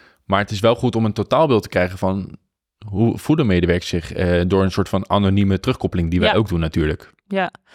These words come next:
Speaker 2: Nee, precies. En met het terugverdienen bedoel ik ook meer, ehm, kijk, uiteindelijk kun je dat natuurlijk zien door hoe voelen mensen zich en vallen ze minder uit.
Speaker 1: Ja.
Speaker 2: Eh, dus het, het heeft heel veel te maken met wat koppelen de medewerkers terug. Ehm, en daarnaast eigenlijk de cijfers leggen van het verzuim. Van, oké, wat zien we qua verschillen daarin,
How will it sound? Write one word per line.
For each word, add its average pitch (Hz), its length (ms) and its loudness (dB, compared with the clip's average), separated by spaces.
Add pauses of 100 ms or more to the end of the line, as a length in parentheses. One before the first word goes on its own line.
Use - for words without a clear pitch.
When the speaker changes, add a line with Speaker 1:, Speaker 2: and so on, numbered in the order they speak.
(180)
Speaker 2:
Nee, 247 160 2
precies. 247 240 0
En 226 80 2
met 226 140 0
het 233 100 -4
terugverdienen 240 520 0
bedoel 226 160 0
ik 233 80 -2
ook 208 140 -2
meer, 220 440 0
ehm, 185 480 -4
kijk, 214 200 -2
uiteindelijk 220 400 -2
kun 240 100 -4
je 233 60 0
dat 220 100 0
natuurlijk 202 320 -6
zien 262 240 0
door 196 200 0
hoe 220 220 0
voelen 247 260 0
mensen 185 280 -2
zich 196 200 -4
en 226 80 -2
vallen 214 220 0
ze 185 80 2
minder 175 240 0
uit. 175 300 -2
Speaker 1:
Ja. 87 100 -16 (560)
Speaker 2:
Eh, 175 220 -2
dus 185 120 0
het, - 180 -8
het 180 100 -4
heeft 220 160 2
heel 247 140 4
veel 240 120 0
te 208 100 -2
maken 208 340 0
met 196 320 -2 (120)
wat 202 220 0
koppelen 208 360 0
de 180 80 2
medewerkers 196 540 0
terug. - 540 0 (580)
Ehm, 185 640 -2
en 185 180 0
daarnaast 175 840 0
eigenlijk 185 320 -2
de 202 60 0
cijfers 202 220 0
leggen 190 220 -2
van 185 100 0
het 175 120 -4
verzuim. 165 400 -2
Van, 170 120 -6
oké, 180 180 -2
wat 185 160 0
zien 196 140 0
we 185 60 0
qua 175 160 0
verschillen 196 400 -2
daarin, 165 420 0